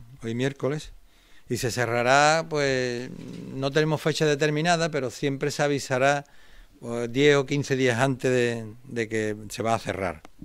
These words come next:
La campaña se estriba en tres partidos que nos quedan ahora de la primera vuelta, que son... Conil,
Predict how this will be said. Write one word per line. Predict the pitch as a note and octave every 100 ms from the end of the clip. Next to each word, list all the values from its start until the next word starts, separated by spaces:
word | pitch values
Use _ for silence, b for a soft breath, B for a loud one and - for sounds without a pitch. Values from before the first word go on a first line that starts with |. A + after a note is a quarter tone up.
| - - _ - - - B B B B B B -
La | A#2+ A#2
campaña | A#2+ A2+ D#3+ E3+ F3+
se | E3+ D#3 D3
estriba | C#3+ D3+ E3 D#3+ D3+ D3
en | C#3 C3+ A#2+ G#2+
tres | D3
partidos | C#3+ D#3 C#3 E3 D3
que | C3+
nos | B2
quedan | C#3+ C#3
ahora | C#3 D3
de | A#2+
la | A2
primera | G#2 G#2+ A#2+
vuelta, | C3 D#3 C#3+
que | B2
son... | - B2 -
Conil, | A#2 A2 C#3 E3+ G3